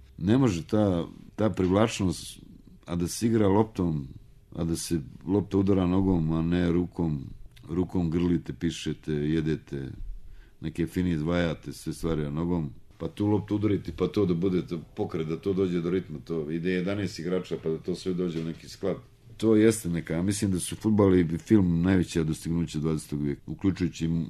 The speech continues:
neke muzičke, džez, recimo, ili šta ja znam, pa i rock u najboljim, najboljim trenucima, tako da sve može biti predmet opisivanja, samo zavisi kako, kako to,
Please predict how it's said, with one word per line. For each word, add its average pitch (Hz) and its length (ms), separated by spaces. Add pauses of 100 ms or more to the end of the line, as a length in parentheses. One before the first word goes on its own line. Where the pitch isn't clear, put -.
neke 80 260
muzičke, 71 540 (680)
džez, 76 360
recimo, 64 340
ili 62 80
šta 71 160
ja 71 80
znam, 65 280
pa 71 160
i 76 120
rock 78 160 (260)
u 73 120
najboljim, 69 440 (420)
najboljim 69 340
trenucima, 67 440
tako 73 220
da 71 220 (300)
sve 143 260
može 135 240
biti 107 220
predmet 90 340
opisivanja, 69 380
samo 101 300
zavisi 104 420
kako, 107 300
kako 95 320
to, 80 360